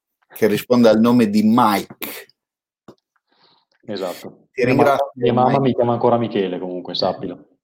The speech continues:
Speaker 1: No, anch'io.
Speaker 2: Ah, sì? Allora dai, s-, siete in due.
Speaker 1: Va bene.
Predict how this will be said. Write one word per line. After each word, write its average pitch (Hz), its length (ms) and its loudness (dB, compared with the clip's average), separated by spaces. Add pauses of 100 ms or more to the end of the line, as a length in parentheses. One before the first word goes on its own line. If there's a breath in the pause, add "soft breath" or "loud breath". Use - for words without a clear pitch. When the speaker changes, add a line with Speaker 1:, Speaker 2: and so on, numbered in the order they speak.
(160)
Speaker 1:
No, 135 160 -2
anch'io. 110 640 -6
Speaker 2:
Ah, 143 760 -2 (120)
sì? 160 140 -2
Allora 110 340 4 (120)
dai, - 180 -10
s-, - 140 -14
siete 123 260 -2
in 117 80 -2
due. - 400 -10 (1800 loud breath)
Speaker 1:
Va 113 140 2
bene. 113 560 0